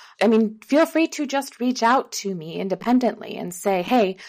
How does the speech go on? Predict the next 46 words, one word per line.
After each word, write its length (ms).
I 80
think 220
I 120
would 180
be 460
a 100
really 280
good 160
resource 480
for 200
you 400
should 280
you 120
need 300
someone 420
like 260
me 140
in 80
the 80
future." 460
'Cause 140
I'm 140
always 280
looking 300
to 120
widen 440
my 180
pool 380
of 100
sources, 520
right? 240
Uh, 260
so, 260
and 260
this 120
goes 180
for 100
bar 220
programs 480
too. 240
So 240
bar 280
owners, 560
bartenders, 560
et 100
cetera. 320